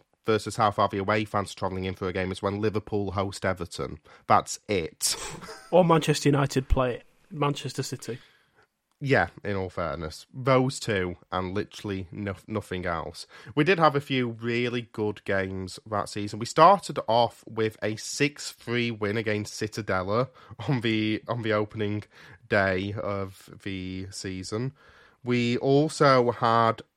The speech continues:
Speaker 1: two four nil wins against Brescia, who, by the way, are owned by Massimo Cellino, so take that. We beat Lecco four nil, Como five two, Padova four one, Crotone five two, Benevento four one,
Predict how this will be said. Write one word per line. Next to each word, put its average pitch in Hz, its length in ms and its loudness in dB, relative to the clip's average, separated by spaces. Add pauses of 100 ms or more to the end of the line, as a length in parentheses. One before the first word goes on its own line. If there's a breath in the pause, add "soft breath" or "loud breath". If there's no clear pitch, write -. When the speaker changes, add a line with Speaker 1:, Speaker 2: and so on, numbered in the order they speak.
(160)
Speaker 1:
two 170 580 6
four 147 480 8
nil 135 220 8
wins 120 400 4
against 117 320 2
Brescia, 123 480 4
who, 131 160 0
by 156 160 10
the 147 100 4
way, 101 280 0
are 104 120 0
owned 104 220 0
by 101 160 4
Massimo 101 440 -4
Cellino, 92 540 -4
so 87 360 -2 (640 soft breath)
take 101 400 2
that. 90 580 2 (1000 soft breath)
We 131 120 2
beat 139 220 4
Lecco 147 520 6
four 120 400 4
nil, 117 500 2
Como 131 500 4
five 110 380 2
two, 110 360 0
Padova 117 500 2
four 107 320 2
one, 101 280 2
Crotone 117 680 0
five 110 380 0
two, 107 280 -4
Benevento 110 720 2
four 101 380 -4
one, 95 260 0